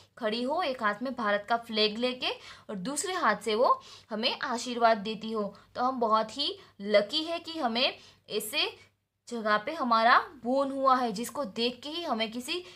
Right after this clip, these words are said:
देवी देवता के दर्शन होते हैं। नेक्स्ट पेज पे जाएंगे। अभी यहाँ आपके लिए एक एक्टिविटी है, make a list of the states and their capitals and union territories of India, यानी कि हमारे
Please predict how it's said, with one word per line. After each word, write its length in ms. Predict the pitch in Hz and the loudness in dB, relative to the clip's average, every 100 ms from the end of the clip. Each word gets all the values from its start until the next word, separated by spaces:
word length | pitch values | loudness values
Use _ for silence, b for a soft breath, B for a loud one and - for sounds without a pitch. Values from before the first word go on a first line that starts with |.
| B 180 | B -8
देवी 340 | 240 269 359 | -4 -2 -2
देवता 420 | 339 277 226 202 | -2 -2 2 2
के 200 | 196 269 554 b b b | 2 0 0 b b b
दर्शन 400 | 196 233 - 269 | -2 0 0 -2
होते 320 | 262 226 220 208 | -4 -4 -2 -2
हैं। 220 | 196 180 B _ | -2 -6 B _
नेक्स्ट 280 | 196 202 - | -8 -8 -6
पेज 180 | 254 254 | -6 -6
पे 140 | 277 | -6
जाएंगे। 500 | 262 285 277 277 320 415 - _ _ _ _ _ _ _ | -2 2 2 2 -2 -4 -10 _ _ _ _ _ _ _
अभी 180 | 196 285 | -10 -4
यहाँ 420 | 311 269 262 277 - | -2 -2 0 0 0
आपके 260 | 190 - | -2 -4
लिए 140 | 240 247 | -4 -2
एक 80 | |
एक्टिविटी 500 | 190 180 226 226 240 262 | -2 -2 -6 -6 -4 -2
है, 200 | 269 381 B B B - | -2 -4 B B B -12
make 180 | 196 220 | -8 -4
a 60 | |
list 400 | 220 226 359 415 - | -4 0 -2 -2 -4
of 220 | 220 202 | -4 -2
the 80 | 214 | -8
states 440 | 214 254 277 330 - 202 | -6 0 0 0 -8 -6
and 140 | 208 | 0
their 140 | 220 247 | -2 0
capitals 500 | 233 214 220 247 349 - | -2 -2 2 2 2 -4
and 160 | 247 247 | -6 -4
union 280 | 208 214 233 | -4 -4 -4
territories 480 | 240 247 247 285 - - | -4 -4 -4 -4 -4 -8
of 140 | - 220 | -8 -8
India, 320 | 196 208 247 339 B B B | 0 2 2 0 B B B
यानी 240 | 233 220 | -2 -2
कि 160 | 220 285 | -4 -4
हमारे 400 | 285 220 208 254 | -2 0 2 2